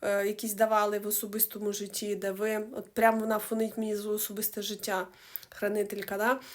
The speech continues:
І також обітниці, клятви, десь ви знущались над чоловіками, жінками, да? Тому що ми, коли перероджуємося з втілення в втілення, то,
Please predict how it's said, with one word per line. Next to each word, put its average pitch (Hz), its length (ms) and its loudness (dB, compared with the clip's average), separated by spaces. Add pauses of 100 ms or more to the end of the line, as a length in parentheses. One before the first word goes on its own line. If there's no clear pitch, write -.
(300)
І 226 180 2
також 226 400 2
обітниці, 220 520 0
клятви, 220 480 4
десь 208 280 4
ви 240 120 0
знущались 226 760 4
над 208 220 -2
чоловіками, 214 640 2
жінками, 208 580 0
да? 220 200 2
Тому 214 200 -6
що 214 180 -2
ми, 220 160 2
коли 220 240 0
перероджуємося 226 1080 4 (300)
з - 140 2
втілення 214 480 2
в 208 40 -4
втілення, 202 560 2 (380)
то, 214 500 6